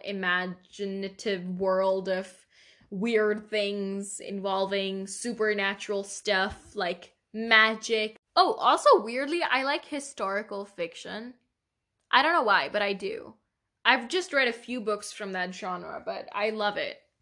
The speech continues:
My love for books has gone up and down so many times now,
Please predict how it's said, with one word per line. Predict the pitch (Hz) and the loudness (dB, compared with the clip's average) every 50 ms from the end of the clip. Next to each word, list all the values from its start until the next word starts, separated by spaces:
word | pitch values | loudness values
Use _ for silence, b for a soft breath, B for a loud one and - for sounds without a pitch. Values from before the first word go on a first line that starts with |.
| _ _ _ _ _ _ _ _ _ _ _ _ _ - | _ _ _ _ _ _ _ _ _ _ _ _ _ -2
My | 240 294 320 320 | 2 4 4 4
love | 320 311 302 302 320 320 330 | 4 4 2 2 2 2 0
for | - 349 339 320 | 0 2 2 2
books | 269 - 220 226 233 233 233 - - | 2 0 0 0 0 0 -4 -6 -4
has | 277 220 202 - | -4 -4 -2 0
gone | - 214 208 208 | 0 2 2 0
up | 196 196 196 202 202 | 0 -2 -4 -4 -2
and | 202 202 190 | -4 -4 -2
down | 196 190 190 190 190 196 | -2 -2 -2 -2 -4 -6
so | 196 - 185 185 | -8 -10 -8 -6
many | 180 190 190 190 | -6 -6 -6 -6
times | 196 202 180 180 185 185 185 196 220 | -4 -4 -4 -4 -4 -6 -10 -8 -4
now, | 202 202 202 196 202 202 202 | 0 0 2 2 0 0 -4